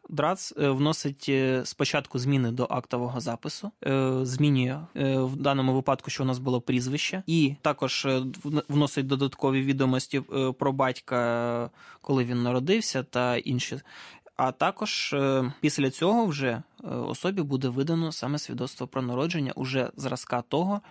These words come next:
і, е, з тим наповненням, яке вже має бути відповідно до рішення.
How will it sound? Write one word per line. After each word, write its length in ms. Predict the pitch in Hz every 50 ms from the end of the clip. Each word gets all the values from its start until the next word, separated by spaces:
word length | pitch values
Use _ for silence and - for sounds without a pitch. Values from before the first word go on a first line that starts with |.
| - _ _
і, 220 | - 139 135 123 - _ _ _ _ - -
е, 220 | 131 127 127 131
з 140 | - - -
тим 300 | - - 147 131 123 - 147 123
наповненням, 640 | 131 131 - 143 156 180 196 202 202 202 202 202 -
яке 420 | - 131 123 - - 151 165 180 - _
вже 280 | - 143 135 143 151 156 -
має 280 | - 135 135 139 143
бути 320 | 127 127 139 143 - 131 120
відповідно 500 | 147 135 117 - 117 123 139 - 135 123
до 120 | 135 120
рішення. 380 | 123 135 131 - - - 127